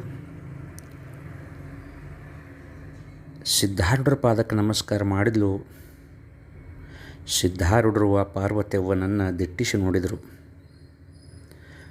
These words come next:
ಗುರುನಾಥ ರೂಢರು ಏನು ಮಾಡಿರಂದ್ರೆ, ಗುರಪ್ಪನು ಎರಡೇ ವರ್ಷ ನಾವಿದ್ದ ಕರೆ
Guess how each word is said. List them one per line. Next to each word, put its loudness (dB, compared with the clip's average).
ಗುರುನಾಥ 6
ರೂಢರು 2
ಏನು 4
ಮಾಡಿರಂದ್ರೆ, 2
ಗುರಪ್ಪನು 2
ಎರಡೇ 6
ವರ್ಷ 4
ನಾವಿದ್ದ 0
ಕರೆ -2